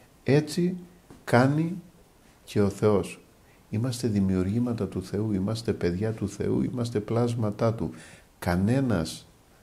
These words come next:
άνθρωπος που δημιουργεί ακόμη και κάτι θνητό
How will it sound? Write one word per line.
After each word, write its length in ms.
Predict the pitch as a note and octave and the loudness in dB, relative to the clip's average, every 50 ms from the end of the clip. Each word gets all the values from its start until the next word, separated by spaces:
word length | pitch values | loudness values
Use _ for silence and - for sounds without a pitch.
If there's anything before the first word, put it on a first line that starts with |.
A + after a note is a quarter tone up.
| - _ _ | -20 _ _
άνθρωπος 640 | - F#2 F#2+ F#2+ F#2 - F2+ F2 F2 - F2 - - - - - | 2 4 4 4 4 2 2 2 2 0 -2 -2 -2 -12 -16 -10
που 140 | - - F#2 | -4 -2 -2
δημιουργεί 920 | E2+ F2 F#2 F2+ F2 F2+ F2 F2+ F2+ F2 E2 F#2 G2+ G#2 G2+ F#2 - - - - - - - - - | 0 2 2 2 4 2 2 2 2 0 0 0 2 2 2 2 0 -4 -10 -16 -20 -20 -20 -12 -8
ακόμη 400 | - F#2 - A#2+ A#2 A#2 B2+ A2+ | -8 -4 0 2 2 2 2 0
και 140 | - G#2+ | 0 -2
κάτι 380 | G2+ - A#2+ A2+ A2+ A#2 - G#2+ | 0 2 0 0 0 2 0 -2
θνητό 800 | - - - - G2 F#2+ F#2 F2 F2+ - F#2 F2+ G2 A2+ A#2 | -2 -2 -2 0 2 4 4 2 2 0 2 2 2 0 -2